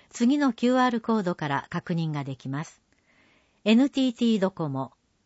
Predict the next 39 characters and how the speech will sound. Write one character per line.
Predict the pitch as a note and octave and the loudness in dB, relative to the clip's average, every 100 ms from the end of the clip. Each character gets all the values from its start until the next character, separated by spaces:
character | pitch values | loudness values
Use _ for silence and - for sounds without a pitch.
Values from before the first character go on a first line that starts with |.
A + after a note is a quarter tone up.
| _ _ _ _ - | _ _ _ _ -4
緊 | C4 C#4+ | 2 2
急 | C#4 C#4+ C#4 | 0 -2 -2
速 | - C4 A#3+ | -2 -4 -4
報 | F3 E3+ C#3+ C#3+ - | -2 -2 -2 -2 -2
エ | G#3 | 0
リ | C4 C#4+ | 2 2
ア | B3+ | 4
メ | B3 A3 | 4 2
ー | D#3 | 0
ル | D3 | -4
設 | - F#3 | -2 -4
定 | - A#3 A3+ | 0 0 2
方 | G3+ F3+ | 0 -2
法、 | F3 C3+ B2 B2 - _ _ _ _ | -2 -6 -6 -10 -18 _ _ _ _
キ | - A#3+ | 2 4
ュ | |
ー | A#3+ | 6
ア | A3 | 4
ー | |
ル | G3 | 2
コ | G3 E3+ | 0 -2
ー | |
ド | D3 C3 | -2 -8
か | C#3 | -8
ら、 | B2 - _ _ _ _ _ - | -8 -10 _ _ _ _ _ 0
キ | B3 | 2
ュ | B3 | 4
ー | |
ア | A#3 | 4
ー | |
ル | A3 | 2
コ | G#3 G#3 | 0 0
ー | |
ド | F3 | -2
が | D3 C#3+ | -4 -6
あ | |
り | C3+ C3+ | -8 -8
ま | C#3+ | -8
す。 | - | -10